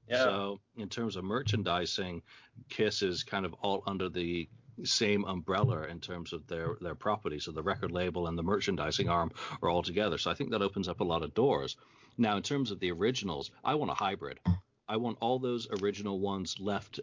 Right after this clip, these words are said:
Speaker 2: as the originals. So the Japanese version with its bigger leaves on the inside, keep, keep that how it was.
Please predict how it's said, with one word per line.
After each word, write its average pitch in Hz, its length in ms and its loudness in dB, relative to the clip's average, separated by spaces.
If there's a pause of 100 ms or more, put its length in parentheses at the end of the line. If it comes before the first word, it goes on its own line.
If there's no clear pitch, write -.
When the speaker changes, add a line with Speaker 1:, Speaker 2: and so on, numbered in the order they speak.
Speaker 2:
as 90 280 -2
the 87 160 -2
originals. 78 640 -2 (120)
So - 160 2
the 78 80 -2
Japanese 101 580 2
version 95 360 2
with 82 120 -2
its 80 120 0
bigger 92 400 4
leaves 90 560 4
on 90 100 0
the 90 140 2
inside, 104 500 2
keep, - 240 -2 (560)
keep 113 300 0
that 104 360 4
how 98 240 0
it 92 120 -2
was. 92 400 2